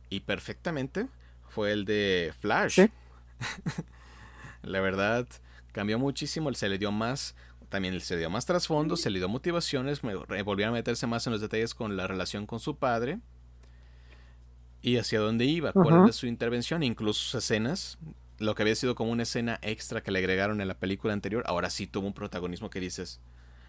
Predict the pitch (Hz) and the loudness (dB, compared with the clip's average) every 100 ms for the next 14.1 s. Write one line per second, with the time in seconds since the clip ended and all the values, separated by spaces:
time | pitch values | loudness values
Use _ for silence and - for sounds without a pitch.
0 | - - - 110 92 90 - - - - | -12 -8 -4 -4 -4 -4 -10 -20 -20 -20
1 | - - - - - - - - - - | -20 -20 -20 -20 -20 -20 -20 -16 -12 -6
2 | - 85 - - - - - - - - | -4 -4 -8 -14 -20 -20 -20 -20 -20 -20
3 | - - - - 98 101 110 117 101 - | -20 -20 -20 -10 -8 -6 -6 -6 -8 -6
4 | 101 104 - 90 80 87 - 85 - 82 | -6 -6 -6 -8 -8 -8 -8 -8 -8 -8
5 | - - - - 95 90 - 98 - - | -8 -10 -8 -4 -4 -4 -6 -8 -10 -8
6 | 92 98 - 98 104 98 98 104 98 104 | -8 -8 -10 -6 -2 0 0 0 -2 -2
7 | 98 101 104 - 92 87 90 85 82 - | -2 -2 -6 -6 -6 -6 -6 -6 -8 -8
8 | - - - - 120 165 185 - - - | -10 -10 -14 -12 -12 -10 -14 -18 -20 -20
9 | - - - - - - 110 - 113 113 | -20 -20 -20 -20 -20 -6 -4 -2 -2 -2
10 | - 117 127 107 - 110 110 143 - 104 | 0 0 0 -2 0 -2 -2 -6 -4 -2
11 | 98 - 95 90 85 - 135 - 147 135 | -2 -6 -8 -6 -8 -12 -14 -4 -2 -2
12 | 127 131 131 110 127 135 - 101 - 95 | 0 0 0 0 -2 -2 -4 -10 -8 -8
13 | - - - 98 - 92 90 - 113 90 | -8 -14 -10 -6 -4 -4 -4 -2 -2 -2
14 | - | -6